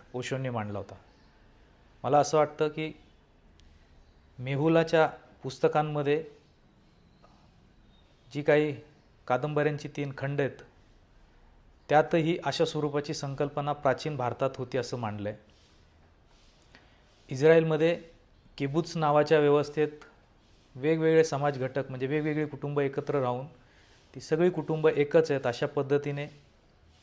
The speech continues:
व्यवसाय, मुलांना वाढवणं, सर्व समाजाला एकत्र ठेवणं अशा स्वरूपाच्या गोष्टी करतात. आधुनिक काळात विद्यार्थ्यांचे, मुलांचे जे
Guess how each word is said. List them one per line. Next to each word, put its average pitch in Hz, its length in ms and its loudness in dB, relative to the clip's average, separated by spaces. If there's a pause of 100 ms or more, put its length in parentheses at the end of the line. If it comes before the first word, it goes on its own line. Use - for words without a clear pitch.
(140)
व्यवसाय, 143 540 0 (160)
मुलांना 131 420 -2
वाढवणं, 131 460 0 (840)
सर्व 135 220 -2
समाजाला 131 520 0
एकत्र 131 340 -4
ठेवणं 127 360 -8 (580)
अशा 131 220 -4
स्वरूपाच्या 139 460 -2
गोष्टी 120 260 -6
करतात. 113 340 -6 (1400)
आधुनिक 160 380 -4
काळात 151 420 4 (1120)
विद्यार्थ्यांचे, 156 720 2
मुलांचे 147 500 -2
जे 147 200 0